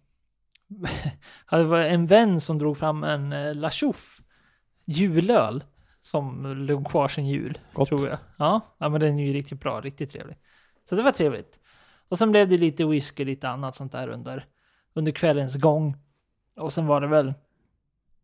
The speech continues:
Speaker 1: ja, men också någon sån här påskmiddag. Vi käkade, käkade mer kött, kött sådär. Och då var det väl nå Bordeaux, tror jag,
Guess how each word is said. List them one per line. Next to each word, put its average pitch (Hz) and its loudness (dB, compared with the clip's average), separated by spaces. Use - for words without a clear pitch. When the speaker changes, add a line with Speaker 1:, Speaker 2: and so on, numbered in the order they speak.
Speaker 1:
ja, 185 4
men 175 6
också 170 4
någon 160 4
sån 147 -4
här 143 0
påskmiddag. 147 0
Vi 143 -8
käkade, 139 -6
käkade 202 4
mer 185 6
kött, - 0
kött - 4
sådär. 143 2
Och 147 0
då 165 2
var 151 4
det 151 -2
väl 147 0
nå 143 2
Bordeaux, 147 -2
tror 139 -2
jag, 120 -6